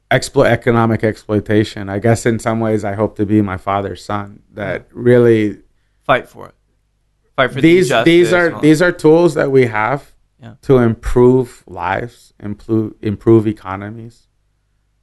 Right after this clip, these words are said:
Speaker 1: And if done responsibly, we can improve lives and economies without, uh,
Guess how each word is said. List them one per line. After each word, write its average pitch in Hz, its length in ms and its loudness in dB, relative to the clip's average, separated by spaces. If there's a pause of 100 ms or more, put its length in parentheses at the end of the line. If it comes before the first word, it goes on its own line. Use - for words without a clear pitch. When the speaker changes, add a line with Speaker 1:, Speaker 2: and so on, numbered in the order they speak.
Speaker 1:
And 120 160 0
if 113 200 0
done 120 280 2
responsibly, 117 880 -2
we 117 120 -2
can 107 300 -6
improve 104 520 0
lives 101 380 -2
and 104 120 -6
economies 101 800 -14
without, 104 800 -2 (140)
uh, 107 240 -18